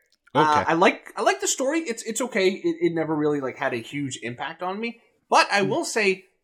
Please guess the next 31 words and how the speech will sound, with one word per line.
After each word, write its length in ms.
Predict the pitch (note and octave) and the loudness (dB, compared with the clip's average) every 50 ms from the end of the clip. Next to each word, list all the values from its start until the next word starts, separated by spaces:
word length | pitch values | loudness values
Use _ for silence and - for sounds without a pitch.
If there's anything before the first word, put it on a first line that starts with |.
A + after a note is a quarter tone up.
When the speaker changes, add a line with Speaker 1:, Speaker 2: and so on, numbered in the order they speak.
| _ _ _ - | _ _ _ -8
Speaker 1:
the 120 | - G3 | -8 -8
game 420 | - - - G3 A#3+ C#4+ C#4+ C4 | -8 -6 -6 -4 -4 -2 -2 0
is 340 | A#3+ A3 G3 - - C3+ B2 A#2 - - - - - - - - D#3 - - - C3+ - - | 0 0 -2 -2 -4 -8 -10 -12 -12 -8 -4 -2 0 0 0 -2 -2 -4 -6 -8 -10 -10 -10
surprisingly 960 | - B2 A#2 B2+ D#3+ G3+ G3 D#3+ C3 B2+ B2+ A#2+ A2+ G#2+ G#2+ A2 G#2 G2 F#2 - G2 | -6 -4 -2 0 0 2 0 0 0 -2 -4 -6 -6 -6 -6 -6 -6 -8 -10 -14 -10
good 360 | F#2+ A2 B2 C3 B2+ G#2 F2 - | -4 -2 0 2 2 2 0 -2
at 200 | - G2+ G2+ G2 | -4 -4 -4 -4
adapting 560 | F#2+ F#2 F2+ G#2 G2+ G#2 - - G2 F2+ D2+ | -4 -4 -2 0 0 -2 -2 -6 -10 -12 -12
it. 160 | - - - _ _ _ _ _ _ _ _ _ _ _ _ _ _ _ - | -14 -20 -20 _ _ _ _ _ _ _ _ _ _ _ _ _ _ _ -6
Speaker 2:
Yeah. 160 | A#2+ A#2+ G2 - _ _ _ _ _ _ _ _ _ _ _ _ _ _ - | -4 -4 -4 -6 _ _ _ _ _ _ _ _ _ _ _ _ _ _ 0
I 60 | B2+ | 2
think 220 | C3 C#3+ C3 - | 2 2 2 0
that's, 260 | A#2+ C3 C#3 A#2+ - - | 0 0 0 0 -2 -4
that's 300 | - - C3 C3 B2+ - | -2 0 0 0 0 -2
what 100 | - - | -2 0
I've 160 | C#3+ C3 A2+ | -2 0 2
read 180 | C3 B2 A#2 - | 2 0 0 0
as 120 | G#2 - | -2 -2
well. 100 | B2+ G#2+ - | -2 -2 0
Like, 200 | A#2+ A#2+ C3 - | 2 2 2 4
I 100 | A#2 B2 | 4 4
haven't 360 | A#2+ C3+ B2+ B2 C3+ C3 G#2 | 4 4 2 2 0 -2 0
read 200 | A2 A2 G#2+ - | 0 -2 -2 -2
the 60 | - | -2
story, 460 | G#2 - - A#2+ A2 A2 A2+ B2+ A2+ - - - - - - - | -2 -2 0 2 2 2 2 2 0 -4 -10 -20 -20 -20 -10 -6
and 120 | B2 A#2 | -2 0
I 40 | A#2 | 4
know 180 | A2+ B2 B2+ B2+ | 6 6 6 6
there 120 | B2+ B2+ | 6 4
was 200 | B2 B2 A2+ - - | 4 2 2 0 0
changes, 560 | - - A#2+ A2 A2+ B2+ B2 C3 A#2+ A2 - | 2 2 2 2 2 2 0 0 2 4 4
some 440 | - C#3 C#3 C#3+ C3+ B2+ A2 G#2 | 4 4 4 4 4 2 2 0